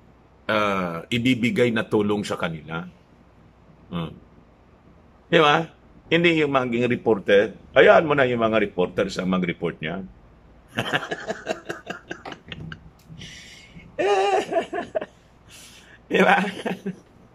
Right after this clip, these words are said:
Hayaan mo na. Kaya lang, sabi ko sa'yo,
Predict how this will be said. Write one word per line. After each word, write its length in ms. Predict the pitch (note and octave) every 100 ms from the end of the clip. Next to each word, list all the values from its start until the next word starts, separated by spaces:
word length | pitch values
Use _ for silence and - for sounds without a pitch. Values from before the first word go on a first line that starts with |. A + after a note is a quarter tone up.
| - _ - - - - - - - -
Hayaan 400 | - G#3+ G#3+ F3+
mo 80 | D#3+
na. 320 | C3+ A2+ A2 - - - - - _ _ _ - _ _ - -
Kaya 240 | D3 G3+ F#3+
lang, 400 | E3 D#3+ D3+ - - - - - - - - - - - -
sabi 320 | G#2+ G#2+ G2+
ko 80 | F#2+
sa'yo, 320 | F2+ D#2+